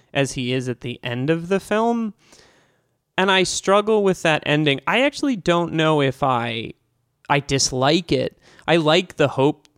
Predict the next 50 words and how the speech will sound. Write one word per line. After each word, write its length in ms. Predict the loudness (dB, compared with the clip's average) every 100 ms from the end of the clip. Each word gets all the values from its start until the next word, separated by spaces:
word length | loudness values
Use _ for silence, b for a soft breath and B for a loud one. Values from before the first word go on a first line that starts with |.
| _
I 120 | -6
think 320 | -6 -4 0 0
I'm 120 | 0
into 300 | -2 -2 -4
the 140 | -6
hope. 260 | -4 -4 -4
I 80 | -2
think 160 | -2
it's, 120 | -2 -2
like, 100 | -4
a, 240 | -6 -4
a 80 | -2
real 200 | 0 0
necessary, 1080 | 0 -4 -6 -6 -4 -4 -4 -8 -12 -14 -8
uh, 300 | -4 -2 -4
thing, 260 | -4 -2 -2
especially 320 | -2 -4 -2
'cause 160 | -2 -4
you're 100 | -4
just 220 | -4 -2
sitting 240 | 0 0
there 120 | -2 -8
for 220 | -12 -12 _ -20 -12 -2
eighty-five 480 | 0 0 -2 -4
minutes. 320 | -4 -6 -8 -16
Like, 180 | -20
my 240 | -16 -14 -14 -6
God. 320 | 0 0 0 B B B B 0
But 160 | 2
also, 400 | 4 2 4 2
it, 140 | 2 0
it 100 | -4
f-, 180 | -4 -18 B B -12 -2
I 20 |
hate 160 | 0 0
to 60 |
say 160 | 2 2
this 160 | 2 2
about 220 | 0 2
what 140 | 2
I 80 | 2
think 120 | 0
is 120 | -2
a 80 | -2
really, 320 | -4 -4 -4
really 280 | -6 -6 -6
amazing 380 | -6 -6 -8 -4
movie, 260 | -4 -4 -6
is 120 | -2
that 140 | -2